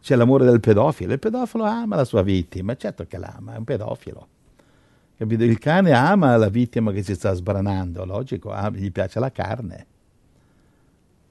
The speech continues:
Ma qui c'è un mondo da vincere a Cristo. Gesù ha detto: "Andate in tutto il mondo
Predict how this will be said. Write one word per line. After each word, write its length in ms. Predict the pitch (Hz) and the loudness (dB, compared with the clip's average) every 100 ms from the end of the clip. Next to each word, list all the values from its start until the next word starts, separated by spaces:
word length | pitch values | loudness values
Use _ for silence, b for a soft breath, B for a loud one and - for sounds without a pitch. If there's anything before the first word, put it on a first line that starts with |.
| _ b b b b b b b b b b _ _ _ | _ b b b b b b b b b b _ _ _
Ma 280 | - 143 151 - B B B B B B B B B B | 0 2 2 -2 B B B B B B B B B B
qui 140 | 127 | -4
c'è 140 | 120 120 | -2 2
un 80 | 110 | 4
mondo 300 | 127 139 113 | 4 2 0
da 140 | 104 | 0
vincere 440 | 98 123 117 110 | 0 -2 -2 -4
a 60 | 104 | -4
Cristo. 560 | - 92 78 - - _ _ _ _ | -6 -10 -10 -18 -20 _ _ _ _
Gesù 280 | - 90 110 | -12 -8 -4
ha 40 | |
detto: 300 | 101 104 - | -2 -4 -4
"Andate 300 | 87 117 - | -4 -4 -4
in 60 | 90 | -8
tutto 280 | 120 - 95 | -8 -6 -4
il 60 | |
mondo 540 | 101 131 143 139 151 | -2 0 0 2 0